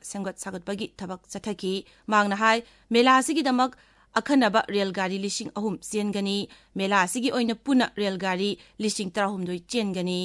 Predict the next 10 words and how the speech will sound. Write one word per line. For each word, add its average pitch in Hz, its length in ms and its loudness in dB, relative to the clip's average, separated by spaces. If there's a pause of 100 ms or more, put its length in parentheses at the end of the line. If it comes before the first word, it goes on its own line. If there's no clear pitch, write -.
(500)
ꯁ꯭ꯔꯤ 277 200 4
ꯕꯩꯁꯅꯣꯞꯅ 277 560 2
ꯍꯥꯏ, 285 160 4 (300)
ꯂꯥꯏ 254 240 6
ꯈꯨꯔꯨꯝꯕ 311 380 4
ꯂꯥꯛꯄ 254 320 2 (140)
ꯖꯥꯇ꯭ꯔꯤꯛꯁꯤꯡꯒꯤꯗꯃꯛꯇ 202 920 -2 (540)
ꯑꯌꯣꯙ꯭ꯌꯥꯗꯒꯤ 262 720 4
ꯄ꯭ꯔꯌꯥꯒꯔꯥꯖ 208 560 0
ꯐꯥꯎꯕꯒꯤ 220 380 -2